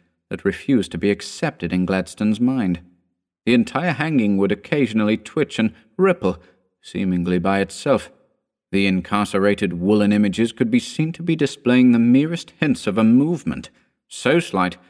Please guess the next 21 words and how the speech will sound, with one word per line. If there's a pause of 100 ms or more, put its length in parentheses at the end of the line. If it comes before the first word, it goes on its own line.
(140)
that
it
was
questionable
whether
they'd
actually
switched
positions
at
all. (720)
But (300)
it
was
all
too
apparent
to
a
pale
and